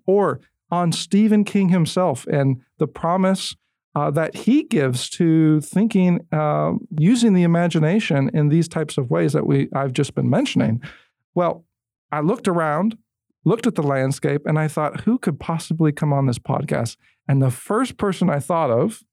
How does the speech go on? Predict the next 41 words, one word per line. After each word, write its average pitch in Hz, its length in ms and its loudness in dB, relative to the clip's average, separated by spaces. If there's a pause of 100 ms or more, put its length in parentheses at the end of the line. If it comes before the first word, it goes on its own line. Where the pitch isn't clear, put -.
given 143 240 2
so 175 140 -2
many 180 180 2
of 135 60 0
my 131 160 0
conversations 135 720 -2
with 123 180 0
him, 123 260 2 (400)
is, 143 300 2
of 139 100 -2
course, 127 360 -2
Jared 123 440 0
Wilson, 135 520 0 (380)
who 202 160 2
I 247 240 0
am 226 180 4
just 165 320 -2
pleased 214 600 0
to 165 80 0
say 147 440 2
is 151 160 0
not 247 180 0
just 233 200 0
my 160 180 0
colleague 156 640 0
here 151 420 0
at 143 220 -2
Midwestern 151 600 0
Seminary, 147 440 0 (220)
but 196 100 -2
he's 190 200 2
right 226 260 0
here 277 180 2
in 208 200 2
the 208 80 4
studio 226 500 2
with 208 240 2
me 175 120 2
in 202 200 2
the 214 80 4
flesh. 185 640 -2